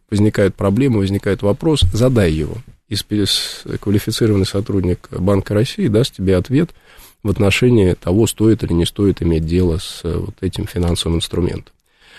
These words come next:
А я хочу еще одну интересную вещь сказать, которую, наверное, надо учитывать. М,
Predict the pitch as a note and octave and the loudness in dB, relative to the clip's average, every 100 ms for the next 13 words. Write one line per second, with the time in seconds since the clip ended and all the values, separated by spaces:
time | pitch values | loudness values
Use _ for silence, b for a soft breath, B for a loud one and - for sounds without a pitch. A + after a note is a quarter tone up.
0 | b - G2 G2+ A#2+ C#3+ D3 C3+ C#3+ B2 | b -4 2 4 4 2 2 2 2 4
1 | B2 A#2 B2 A#2 B2 F#3 - - F2+ E2 | 4 4 2 2 0 0 -2 -2 -2 -2
2 | - F#2+ - F2+ F2+ F2 F2 F#2 E2+ F2 | -4 -6 -2 0 2 2 2 0 2 0
3 | F2+ F#2 - E2+ F2 - - G#2 - G2 | 0 -4 -6 -4 -6 -8 -8 -4 -2 -2
4 | G2 G#2+ | -2 -2